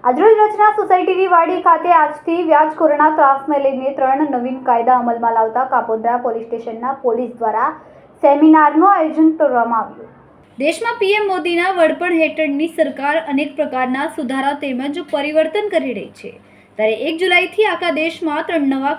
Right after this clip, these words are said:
કાયદા અમલમાં આવ્યા છે. કાયદાના ક્લેવર અને કલમોના ગરખમ ફેરફારો કરવામાં આવ્યા છે.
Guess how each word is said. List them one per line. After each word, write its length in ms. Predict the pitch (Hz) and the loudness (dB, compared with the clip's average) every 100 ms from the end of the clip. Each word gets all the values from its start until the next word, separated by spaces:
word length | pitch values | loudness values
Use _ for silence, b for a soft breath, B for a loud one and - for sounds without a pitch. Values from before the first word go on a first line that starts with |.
| 311 | -4
કાયદા 260 | 269 262 254 | -6 -4 -4
અમલમાં 400 | 247 302 349 311 | -4 -4 -6 -8
આવ્યા 320 | 208 185 - | -8 -12 -16
છે. 160 | - - B B 170 - | -20 -20 B B -20 -6
કાયદાના 500 | 240 254 311 403 427 | -2 0 2 0 2
ક્લેવર 380 | 392 381 381 330 | 0 0 0 2
અને 160 | 320 359 427 - - | 2 0 -4 -14 -4
કલમોના 540 | 311 339 392 349 330 330 | 0 0 0 -2 -2 0
ગરખમ 400 | 302 294 339 359 320 | -2 -2 -6 -2 -2
ફેરફારો 400 | 285 285 285 320 | -2 -4 -4 -4
કરવામાં 480 | 320 254 214 190 | -4 -4 -6 -10
આવ્યા 260 | 185 - - | -14 -18 -18
છે. 120 | - | -20